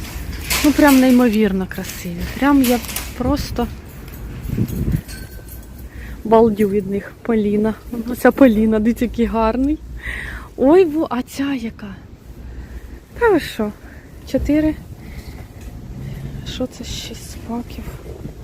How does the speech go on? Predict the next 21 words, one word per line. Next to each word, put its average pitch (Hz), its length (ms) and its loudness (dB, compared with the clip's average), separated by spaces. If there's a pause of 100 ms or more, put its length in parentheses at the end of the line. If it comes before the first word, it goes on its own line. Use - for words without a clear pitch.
(500)
Три 220 140 -2
за 214 160 -4
дванадцять. 214 840 -6 (340)
Коротше, 240 320 0
я 240 60 2
не 240 140 2
знаю, 220 240 4
чи - 120 -8
це 226 180 0
відноситься 220 540 -2
до 214 120 -2
цього, 294 420 2 (880)
чи - 160 -10
до 196 180 -2 (180)
цього. 269 380 4 (1400)
Друзі, 220 420 4
це 277 180 2
я 302 80 6
вам 247 220 4
не 240 100 2
скажу. 202 480 -4